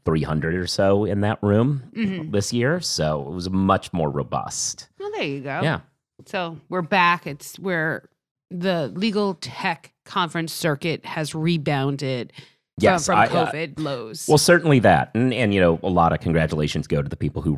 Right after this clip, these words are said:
Speaker 1: ran A B A Tech Show this year. The, you know, the leadership did a good job of building out a show that was gonna draw people in, and, uh, it was exciting.
Speaker 2: Well, there you
Speaker 1: Yeah.
Speaker 2: go.
Speaker 1: How was your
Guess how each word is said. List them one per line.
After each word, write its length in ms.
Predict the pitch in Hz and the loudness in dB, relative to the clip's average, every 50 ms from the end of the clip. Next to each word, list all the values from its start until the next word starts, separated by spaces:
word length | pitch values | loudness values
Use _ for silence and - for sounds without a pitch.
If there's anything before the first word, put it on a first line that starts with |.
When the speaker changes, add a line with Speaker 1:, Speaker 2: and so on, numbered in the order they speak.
| - | -2
Speaker 1:
ran 500 | - 73 69 71 71 71 71 69 71 - - - | -4 -4 -2 -2 -2 -2 -2 -4 -4 -6 -6 -6
A 80 | 73 69 | -6 -4
B 140 | 71 71 71 | -4 -4 -6
A 60 | 67 | -6
Tech 220 | - - - - | -6 -8 -8 -6
Show 200 | - - 78 67 | -4 -2 -2 -2
this 240 | 65 65 65 - - | -2 -4 -6 -6 -6
year. 320 | 76 69 71 71 71 73 71 | -6 -4 -4 -2 -2 -4 -4
The, 400 | - - 69 69 69 71 82 - - _ _ - | -4 -4 -4 -4 -4 -4 -6 -10 -14 _ _ -4
you 140 | 92 85 | -4 -2
know, 140 | 71 67 69 - - - - _ _ _ _ _ _ | -2 -2 -4 -8 -12 -20 -20 _ _ _ _ _ _
the 100 | - 85 | -6 -4
leadership 540 | 76 73 76 71 76 71 - - 71 69 - _ _ _ _ - - - 82 | -4 -2 -2 -2 -2 -2 -2 -2 -2 -4 -4 _ _ _ _ -20 -20 -16 -6
did 180 | 67 - 82 - | -2 0 0 0
a 20 | |
good 220 | 71 - 85 71 65 | 0 0 -2 -2 -2
job 300 | - 78 73 73 69 - | -2 -2 -2 -2 -4 -6
of 180 | 67 65 - - | -8 -10 -4 0
building 400 | 92 80 73 73 76 71 71 71 | 0 0 0 -2 -4 -6 -6 -6
out 120 | 69 67 | -6 -6
a 40 | 67 | -6
show 400 | - - - 76 67 67 69 69 | -6 -4 -4 -4 -4 -4 -6 -8
that 160 | 65 - - - | -8 -12 -12 -12
was 120 | 69 - | -14 -12
gonna 340 | - 69 67 67 65 65 - _ _ _ _ _ _ _ _ - | -10 -8 -8 -8 -10 -12 -14 _ _ _ _ _ _ _ _ -6
draw 240 | 69 87 73 71 - | -2 -2 0 0 -2
people 340 | - 76 71 - - 67 69 | -4 -6 -8 -8 -6 -6 -4
in, 240 | 71 73 - 180 | -4 -4 -4 -4
and, 300 | 196 151 104 104 113 113 | -4 -6 -6 -6 -8 -8
uh, 40 | 117 | -6
it 220 | 120 127 127 135 - | -6 -6 -6 -6 -6
was 140 | 127 123 | -6 -6
exciting. 460 | - - - - - 98 - - - 80 - - - - _ _ _ _ _ _ - | -6 -8 -8 -8 -8 -8 -8 -10 -12 -14 -16 -20 -20 -20 _ _ _ _ _ _ -16
Speaker 2:
Well, 120 | 349 403 392 | -14 -12 -10
there 100 | 370 294 | -8 -8
you 120 | 202 160 143 | -6 -4 -4
Speaker 1:
Yeah. 40 | 107 | -4
Speaker 2:
go. 220 | - 143 143 143 | -4 -4 -2 0
Speaker 1:
How 100 | 143 143 143 | 2 2 4
was 200 | 139 120 - 107 | 2 2 0 -2
your 380 | 95 78 73 71 62 - - | -2 -2 -2 -4 -6 -8 -12